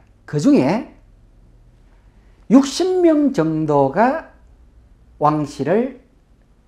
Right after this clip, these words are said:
출입하거나 왕실에서 근무하는 내시들입니다. 그럼 나머지 팔십 명은 뭐냐? 견습생 내시라고 봐야 되겠죠. 그럼 이 육십 명 내시 중에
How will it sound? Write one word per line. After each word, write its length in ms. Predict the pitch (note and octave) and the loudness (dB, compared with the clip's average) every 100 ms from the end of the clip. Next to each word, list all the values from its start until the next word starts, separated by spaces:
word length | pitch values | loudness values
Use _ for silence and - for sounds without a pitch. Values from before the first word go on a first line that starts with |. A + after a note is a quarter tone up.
| _ _ _ _ _ _ | _ _ _ _ _ _
출입하거나 720 | - G3+ G3 D#3 E3 A#3 D4 - _ _ | -4 -2 0 0 0 -2 -2 -12 _ _
왕실에서 800 | E3 D#3 D3+ C#3 C3+ - G#3+ A#3 - _ _ _ | 0 0 -2 -2 -4 -2 -4 -4 -14 _ _ _
근무하는 760 | - C#3+ F#3 F#3 G3+ B3+ C4+ - | -8 -6 -2 -2 -2 -6 -10 -14
내시들입니다. 680 | - B2 C3+ B2+ F#2+ D#2+ - _ _ _ _ _ _ _ _ _ _ _ _ _ _ _ _ - | -10 -8 -6 -10 -12 -20 -20 _ _ _ _ _ _ _ _ _ _ _ _ _ _ _ _ 0
그럼 100 | C4 | 4
나머지 320 | B3 D4+ - | 6 4 2
팔십 260 | C4+ C4+ | 0 2
명은 260 | C4 A#3+ F#3+ | 2 2 2
뭐냐? 440 | C#3 G#3 A2+ - - _ _ _ _ _ _ _ _ _ _ _ _ _ _ | 2 2 0 -8 -20 _ _ _ _ _ _ _ _ _ _ _ _ _ _
견습생 680 | B2+ C#3+ C3+ - - G3 G3 | -8 -4 -4 -4 -6 -4 -2
내시라고 380 | A#2+ - E3+ | -6 -4 -4
봐야 200 | G#3+ A#2+ | -4 -8
되겠죠. 440 | G2 F#2+ - - - _ _ _ _ _ _ _ _ _ _ _ _ | -14 -20 -20 -20 -20 _ _ _ _ _ _ _ _ _ _ _ _
그럼 160 | C#4 | 6
이 160 | C4 A#3+ | 8 8
육십 420 | C#4 - D#4+ E4 | 6 2 0 4
명 260 | D4+ C#4+ C#4 | 4 4 2
내시 260 | C#3+ C#3 F3 | -2 -2 0
중에 360 | A3+ D3 F#2+ | 2 2 -2